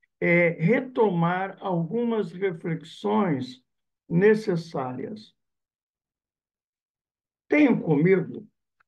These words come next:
um livro que eu tenho me dedicado a ele com muita atenção. É doutor em Psicologia Social, é professor da Universidade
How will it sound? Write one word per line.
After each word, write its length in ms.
um 160
livro 500
que 80
eu 200
tenho 580
me 140
dedicado 600
a 80
ele 540
com 120
muita 360
atenção. 640
É 380
doutor 920
em 280
Psicologia 1000
Social, 1000
é 460
professor 1000
da 240
Universidade 1000